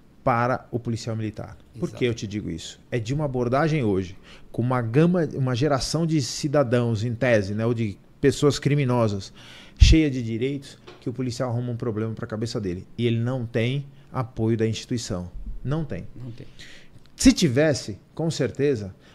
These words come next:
Speaker 1: a gente estaria fazendo abordagem, sendo incentivado pra fazer abordagem. Hoje, vai, até com o legado da câmera, né? O policial teria a, a, um,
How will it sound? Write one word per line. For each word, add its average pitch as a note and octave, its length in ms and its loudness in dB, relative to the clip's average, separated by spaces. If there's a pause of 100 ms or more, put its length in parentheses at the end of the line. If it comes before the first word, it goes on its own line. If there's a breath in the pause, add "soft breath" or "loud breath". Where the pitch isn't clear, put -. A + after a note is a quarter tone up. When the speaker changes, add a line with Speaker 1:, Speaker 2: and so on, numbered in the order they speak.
(100 soft breath)
Speaker 1:
a A#2+ 120 -2
gente A#2+ 160 -2
estaria A2+ 360 -2
fazendo G#2 720 -6
abordagem, A2+ 680 -4
sendo A#2+ 320 -4
incentivado A#2 680 -6
pra C#3 100 -18
fazer A2 220 -4
abordagem. G2+ 600 -4
Hoje, A#2 420 0 (240)
vai, A#2+ 180 -6
até G2+ 200 -8
com F3 140 -8
o - 20 -4
legado D3+ 340 0
da A2+ 100 -2
câmera, A#2 440 -4
né? A#2 180 -6
O A2+ 40 -8
policial A#2 360 -4
teria A#2 360 -2 (420 loud breath)
a, - 260 -8
a, A2 40 -4
um, G2 100 -6